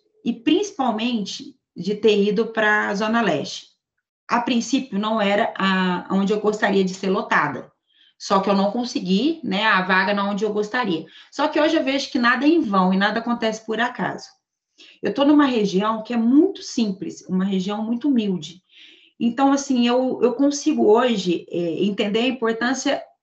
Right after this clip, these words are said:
da, da minha, da minha postura lá dentro da Delegacia de Defesa da Mulher e da, e da missão que eu desempenho ali dentro. Então, assim, tá sendo muito legal, muito brilhante mesmo,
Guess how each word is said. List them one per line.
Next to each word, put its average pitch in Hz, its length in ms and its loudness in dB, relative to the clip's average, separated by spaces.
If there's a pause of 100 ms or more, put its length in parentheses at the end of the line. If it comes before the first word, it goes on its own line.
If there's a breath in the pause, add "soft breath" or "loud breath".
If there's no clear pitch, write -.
(120)
da, 220 240 2 (360)
da 220 160 4
minha, 330 440 4 (100)
da 240 180 4
minha 320 260 6
postura 220 560 -4
lá 196 140 0
dentro 220 400 -4
da 208 80 -8
Delegacia 175 560 -6
de 165 60 -18
Defesa 160 300 -10
da 160 60 -10
Mulher 156 440 -4 (560 soft breath)
e 233 120 0
da, 247 520 4
e 233 80 2
da 240 120 4
missão 277 380 2
que 277 80 0
eu 277 60 2
desempenho 247 400 -2
ali 247 120 -4
dentro. 202 380 -6 (640)
Então, 233 180 2
assim, 285 200 4
tá 269 100 -2
sendo 349 360 4
muito 311 380 6
legal, 185 580 0
muito 247 360 2
brilhante 202 520 -2
mesmo, 185 480 -4